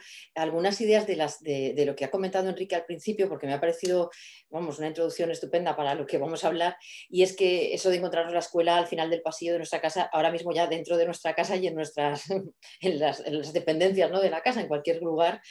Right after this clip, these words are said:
nos encontramos la escuela. Y bueno, eso es una ventaja y, y tiene sus inconvenientes.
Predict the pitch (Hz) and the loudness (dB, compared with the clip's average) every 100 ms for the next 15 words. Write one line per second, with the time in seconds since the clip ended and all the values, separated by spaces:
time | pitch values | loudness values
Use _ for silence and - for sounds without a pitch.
0 | - - 180 180 165 156 160 165 160 156 | -20 -4 0 0 2 2 2 2 2 2
1 | - 180 151 - - - - - _ 190 | 2 0 0 -4 -14 -18 -18 -20 _ 4
2 | 185 190 175 156 156 170 165 170 165 165 | 6 6 4 2 -4 0 0 2 2 2
3 | 185 185 196 170 139 139 147 143 - 147 | 4 4 4 0 -4 -2 0 0 -4 -8
4 | 143 143 135 127 139 131 117 | -6 -4 -4 -4 -4 -6 -10